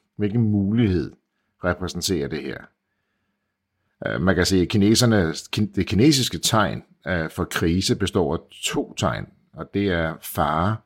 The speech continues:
og mulighed. Og det er jo lidt interessant, at fare og mulighed opstår samtidig, så har du en krise, siger de af en eller anden årsag. Så,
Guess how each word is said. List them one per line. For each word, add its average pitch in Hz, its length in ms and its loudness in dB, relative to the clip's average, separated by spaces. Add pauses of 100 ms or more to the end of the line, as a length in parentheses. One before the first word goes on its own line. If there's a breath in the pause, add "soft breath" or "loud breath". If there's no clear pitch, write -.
og 104 80 -2
mulighed. 64 460 -4 (1900)
Og 98 100 -8
det 107 60 4
er 117 40 4
jo - 20 4
lidt 107 100 4
interessant, 101 300 0
at 92 80 -2
fare 104 160 2
og 117 80 4
mulighed 110 340 4
opstår 90 380 0
samtidig, 85 420 -2
så 101 80 -2
har 98 140 0
du 92 120 -4
en 87 100 -2
krise, 82 320 -4
siger 85 140 -2
de 76 80 -4
af 76 40 -2
en 80 40 -2
eller 78 140 -2
anden 80 140 -2
årsag. 80 340 -6
Så, 85 160 -2